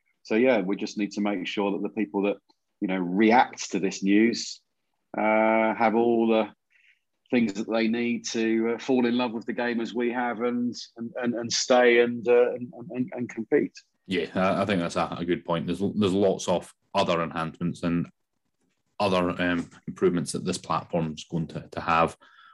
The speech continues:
Speaker 2: Obviously, the, the Rookie League, the, the new introduction of that free to play and being able to retain those users. So I think in the announcement, we've seen the, the reference of there's been over a hundred thousand sign-ups to Sorare. And we all know from using Sorare data,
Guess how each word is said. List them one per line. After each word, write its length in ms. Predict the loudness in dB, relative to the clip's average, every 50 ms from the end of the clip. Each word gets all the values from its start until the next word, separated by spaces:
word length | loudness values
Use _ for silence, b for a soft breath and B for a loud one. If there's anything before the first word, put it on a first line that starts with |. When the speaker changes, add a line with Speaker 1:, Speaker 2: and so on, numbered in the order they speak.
| b _ _ -10
Speaker 2:
Obviously, 220 | -10 -6 -2 0
the, 120 | 2 2 2
the 180 | 4 4 4
Rookie 340 | 6 4 4 2 4 4 6
League, 320 | 6 6 6 4 2 0 2
the, 140 | 2 2 2 2
the 140 | -2 0 2
new 200 | 4 4 4 4
introduction 540 | 2 0 -2 -4 -4 -4 -4 -4 -6 -8 -8
of 80 | -6
that 220 | -6 -6 -6 -6 -10
free 240 | -6 -2 -2 -2 -2
to 120 | -4 -10
play 360 | -4 2 4 6 6 6 4
and 160 | 2 0 B B B B B B B B B _ -2
being 220 | 2 4 6 6 6
able 240 | 6 4 4 0 0
to 160 | 0 0 0
retain 440 | -2 -2 -4 0 2 4 4 4 4
those 240 | 4 2 0 -2
users. 460 | -4 -4 -4 -2 -4 -6 -6 -8 -14 -20 _ _ _
So 140 | -14 -14 -14 B B B B B B B 0
I 40 |
think 220 | 4 6 6 8 8
in 160 | 8 8 8
the 80 | 8 8
announcement, 560 | 8 6 6 4 2 0 0 0 0 0 0
we've 100 | 0 0
seen 280 | 2 2 4 4 4
the, 160 | 4 4 2 2
the 80 | 0 2
reference 500 | 2 2 0 -2 -4 -6 -6 -6 -2 0
of 200 | 0 0 0 -2 -8 _ _ _ _ _ _
there's 140 | -8 -4 0
been 160 | 0 2 2
over 160 | 2 0 0
a 80 | -2 0
hundred 320 | 0 0 0 0 -2 -2
thousand 640 | 0 0 2 2 0 -2 -4 -8 -8 -8 -8 -10 -14 _ _ _ _ _ _
sign-ups 560 | -6 -2 0 2 2 2 2 0 -2 -6 -8
to 100 | -8 -6
Sorare. 400 | -4 -2 -2 0 0 0 -2 -4 -8 _ _ _ b b b b
And 80 | 0 2
we 100 | 4 4
all 100 | 4 4
know 180 | 2 0 -2 -2
from 240 | -4 -4 -2 -2
using 240 | 0 -2 -4 -6 -10
Sorare 320 | -8 -6 -2 0 0 2 2
data, 400 | 2 2 2 2 0 0 0